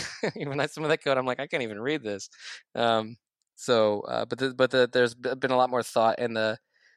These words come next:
in the, in this other iteration. So, uh, hopefully it'll be easier for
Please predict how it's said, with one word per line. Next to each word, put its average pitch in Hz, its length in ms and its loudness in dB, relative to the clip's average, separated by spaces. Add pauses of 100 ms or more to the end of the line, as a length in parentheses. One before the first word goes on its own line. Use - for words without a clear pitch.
(160)
in - 120 -6
the, 113 240 -4
in 117 100 -6
this 110 160 -6
other 113 220 0
iteration. 104 580 -4
So, 104 380 -2 (120)
uh, 117 160 0
hopefully 110 320 -2
it'll 98 120 -6
be - 160 -10
easier 104 280 -4
for - 280 -6